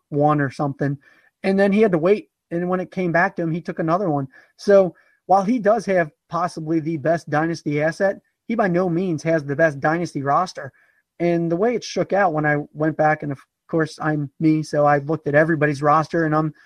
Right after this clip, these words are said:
trying to compare 'em. And I think we did a pretty good job of, of getting the rosters to be pretty even. Um, we do, we did have some owners that went for multiple picks, which I said was, "Go for it." You know, I don't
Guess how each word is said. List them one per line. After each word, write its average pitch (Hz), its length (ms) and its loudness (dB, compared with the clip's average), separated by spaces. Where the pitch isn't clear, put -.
trying 185 240 4
to 175 80 -2
compare 175 440 0
'em. 170 180 0
And 147 160 -4
I 196 160 2
think 311 260 -2
we 262 120 -4
did 220 180 0
a - 40 0
pretty 277 340 -4
good 208 160 0
job 175 400 -4
of, 143 240 -4
of 143 220 -6
getting 214 220 -2
the 156 100 -2
rosters 156 640 -4
to 147 60 -16
be 147 120 -2
pretty 185 260 -2
even. 156 340 0
Um, 143 500 -4
we 180 160 -2
do, 190 220 -2
we 185 160 0
did 202 120 2
have 208 140 4
some 190 220 -2
owners 190 360 -2
that 160 220 2
went 175 260 0
for 185 80 -2
multiple 175 440 -2
picks, - 420 -2
which 156 240 -4
I 170 100 -2
said 208 180 -2
was, 180 200 -4
"Go 208 160 4
for 151 260 -2
it." 139 100 -10
You 147 80 -2
know, 175 220 0
I 170 160 0
don't 233 220 0